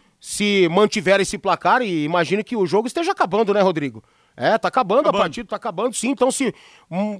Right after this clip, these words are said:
Speaker 1: se conseguir segurar esses dois a zero lá no San Siro, né, vai ser magnífico realmente, praticamente classificado. Não acredito que a Inter tenha condição de reverter isso aí contra o Liverpool, não. E o Bayern de Munique, quando jogar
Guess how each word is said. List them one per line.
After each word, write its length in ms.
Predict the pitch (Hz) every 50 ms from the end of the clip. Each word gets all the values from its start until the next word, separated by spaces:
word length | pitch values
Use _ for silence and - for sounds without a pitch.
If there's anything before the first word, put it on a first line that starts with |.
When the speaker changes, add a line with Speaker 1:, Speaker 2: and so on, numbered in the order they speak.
| 185 -
Speaker 1:
se 180 | - - 240
conseguir 500 | 185 190 - - 208 233 - - 202 233
segurar 360 | - - 226 202 220 208 208
esses 200 | 196 - 226 185
dois 240 | 139 208 214 202 165
a 80 | 208 190
zero 280 | 151 147 196 208 202
lá 120 | 185 185 202
no 80 | 220
San 200 | 208 - 226 190
Siro, 440 | - - 151 185 277 339 311 175 110 _ _ _ _ _ _ _ -
né, 160 | - 143 202
vai 180 | 247 208 214 180
ser 300 | - - - 180 226 302
magnífico 840 | 330 320 254 226 226 294 370 480 466 359 247 269 320 - - - 277
realmente, 580 | 247 262 254 208 180 190 240 - - 165 139 120 - -
praticamente 540 | - 185 233 254 - - 220 208 269 - -
classificado. 560 | 427 427 370 - 440 - - - 190 180 151
Não 60 | 165
acredito 360 | 175 - 269 214 156 226 -
que 100 | - 269 226
a 40 |
Inter 300 | 196 202 220 - 285 269 - _ - - - _ -
tenha 260 | - 233 240 262 247
condição 540 | - 240 247 254 202 285 240 - 208 202 220
de 100 | 196 220
reverter 380 | 226 240 208 240 202 - 214
isso 160 | 226 208 - 226
aí 60 | 214
contra 280 | - 233 226 - 240
o 40 | 240
Liverpool, 380 | 214 214 202 226 226 - 285 285
não. 180 | 226 175 143 - _ - - - -
E 80 | 494 523
o 60 | 523
Bayern 260 | 349 269 247 254 262
de 80 | 254 339
Munique, 360 | 330 254 220 277 - - -
quando 420 | - 240 240 214 240 220 151 - _ _ _ _ _
jogar 680 | - 208 220 294 254 185 190 190 185 175 160 143 117